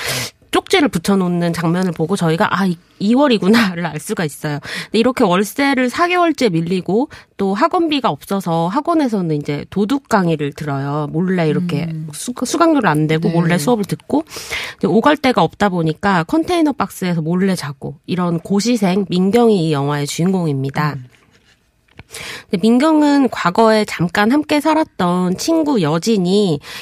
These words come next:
Speaker 1: 이제 우울증 때문에 민경과 함께 살 때 이제 자살 시도를 한 적이 있어요.
Speaker 2: 음.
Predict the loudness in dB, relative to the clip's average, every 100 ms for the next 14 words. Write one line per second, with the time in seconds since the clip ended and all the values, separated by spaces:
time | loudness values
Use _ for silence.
0 | -18 -8 -4 -2 -2 -4 -8 -12 -16 -20
1 | -10 0 4 4 2 0 0 -2 0 0
2 | 0 0 -4 -4 -2 0 -2 -2 0 0
3 | 0 -2 -2 -4 -2 2 0 0 0 0
4 | 0 0 -2 -6 -4 -2 2 2 2 2